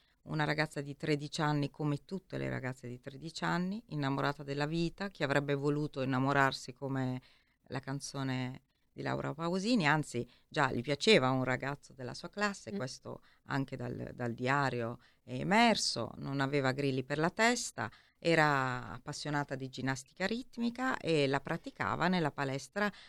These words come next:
Speaker 1: vicino a casa, ehm, assolutamente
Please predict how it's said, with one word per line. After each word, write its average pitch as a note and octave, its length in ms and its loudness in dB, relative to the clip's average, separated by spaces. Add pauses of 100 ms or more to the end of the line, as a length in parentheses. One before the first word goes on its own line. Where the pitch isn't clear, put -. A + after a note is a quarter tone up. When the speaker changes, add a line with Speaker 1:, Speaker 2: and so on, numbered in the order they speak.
(120)
Speaker 1:
vicino F3+ 340 0
a F#3 60 2
casa, D3 580 4 (340)
ehm, C#3+ 720 2 (520)
assolutamente A#3 840 2